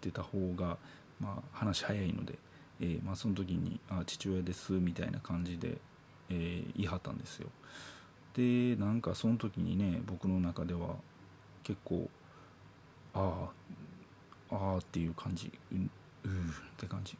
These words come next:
あーって感じ。<laughs> なんかね、ジーンとくるものがありましてね。あ、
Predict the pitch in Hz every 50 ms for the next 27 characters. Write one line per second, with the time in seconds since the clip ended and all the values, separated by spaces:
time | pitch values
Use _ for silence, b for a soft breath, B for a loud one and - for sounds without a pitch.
0 | - - - 95 95 87 78 82 87 - - - - 87 87 110 - - - B
1 | B B B B B B B B B B 98 98 - - - - - - - -
2 | - - - - - - - - - - - - - - - - - 156 107 101
3 | 101 98 90 85 87 90 87 82 - - - - - - - - - - - -
4 | - 90 98 101 104 104 104 101 87 - 80 - 87 87 85 85 85 85 85 87
5 | 85 82 82 85 87 90 87 85 85 - - 92 95 92 90 85 85 87 - B
6 | B B B B B B B B - - - - 92 92 90